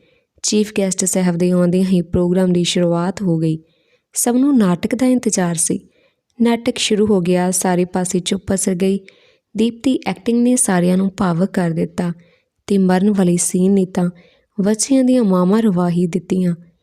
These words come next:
ਜਦੋਂ ਹੀ ਪਰਦਾ ਡਿੱਗਿਆ, ਸਾਰੇ ਪਾਸੇ ਤਾੜੀਆਂ ਦੀਆਂ ਆਵਾਜ਼ਾਂ ਆ ਰਹੀਆਂ ਸਨ। ਅਨੂ ਦੀ ਮੰਮੀ ਨੇ ਤਾਂ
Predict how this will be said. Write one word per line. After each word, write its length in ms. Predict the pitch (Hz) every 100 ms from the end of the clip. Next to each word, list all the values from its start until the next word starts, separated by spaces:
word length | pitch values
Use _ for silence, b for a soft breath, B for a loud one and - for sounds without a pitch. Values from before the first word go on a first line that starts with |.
| b b b -
ਜਦੋਂ 300 | - 233 254
ਹੀ 140 | 269
ਪਰਦਾ 400 | 262 220 202 214
ਡਿੱਗਿਆ, 380 | 190 170 185 185
ਸਾਰੇ 320 | 190 190 180
ਪਾਸੇ 380 | 185 185 180 180
ਤਾੜੀਆਂ 440 | 180 180 175 185
ਦੀਆਂ 200 | 196 175
ਆਵਾਜ਼ਾਂ 500 | 175 170 175 160 202
ਆ 40 | 190
ਰਹੀਆਂ 320 | 165 170 170
ਸਨ। 160 | 170 180 _ b b b b b b _ - 196
ਅਨੂ 160 | 185
ਦੀ 160 | 185 185
ਮੰਮੀ 340 | 180 180 196
ਨੇ 120 | 196
ਤਾਂ 300 | 180 185 175